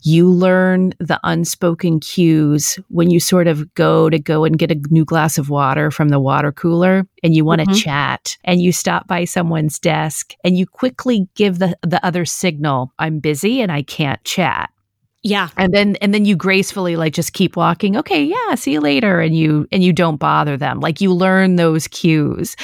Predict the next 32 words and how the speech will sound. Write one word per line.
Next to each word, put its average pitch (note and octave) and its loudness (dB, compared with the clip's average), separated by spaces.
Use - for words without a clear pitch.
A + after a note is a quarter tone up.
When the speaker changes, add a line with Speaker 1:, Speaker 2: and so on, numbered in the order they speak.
Speaker 1:
And F3 0
I F3+ -2
was F3 -4
laughing F3+ -2
with F3+ -8
my F3 -6
husband, E3+ -4
like, E3 -4
"How - -4
do C5+ -4
we - -20
teach - -10
our B3 -2
kids - -4
<laughs> C#4+ -2
to A#3+ 4
respond A3+ 2
to C4 2
those G3+ 0
cues G3+ 0
Speaker 2:
<laughs> C#4+ -12
Speaker 1:
that, A3 0
you B3 2
know, A3 0
we're, G3 -2
we're G#3+ 2
busy?" A3 0
This G3 0
is F#3+ 2
one F#3+ 2
of F3+ 2
the E3+ 0